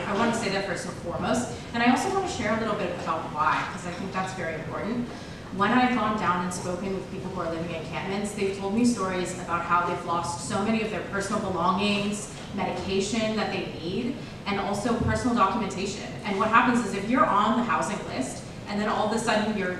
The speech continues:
your belongings get swept, it can be even more challenging for you to access housing.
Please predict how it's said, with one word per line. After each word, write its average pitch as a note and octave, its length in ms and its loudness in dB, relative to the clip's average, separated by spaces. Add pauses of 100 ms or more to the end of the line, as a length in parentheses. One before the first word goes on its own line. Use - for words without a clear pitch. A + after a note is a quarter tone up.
your F#3 100 -2
belongings G3+ 540 0
get F#3+ 160 -4
swept, - 480 -2
it A#3 80 -4
can B3+ 120 6
be C4+ 340 4
even A#3+ 300 6
more A3 180 4
challenging G3+ 520 0
for F3 120 -6
you E3+ 160 -4
to F#3 100 -4
access - 460 -2
housing. E3 320 -2